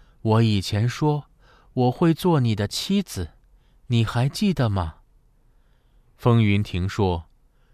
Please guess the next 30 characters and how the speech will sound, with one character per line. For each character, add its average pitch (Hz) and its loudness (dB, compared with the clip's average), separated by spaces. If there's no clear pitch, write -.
：“我 110 4
现 110 2
在 87 -2
也 90 0
希 147 -2
望 139 0
这 85 -4
样。” 76 -6
美 101 2
女 87 0
说 98 -4
：“我 110 2
其 117 -2
实 113 -4
已 113 4
经 147 0
在 143 0
附 165 -2
近 139 0
城 120 -4
市 160 0
里 92 -2
一 156 2
家 160 0
姓 165 0
展 80 -2
的 160 0
人 104 0
家 135 0
里 90 -2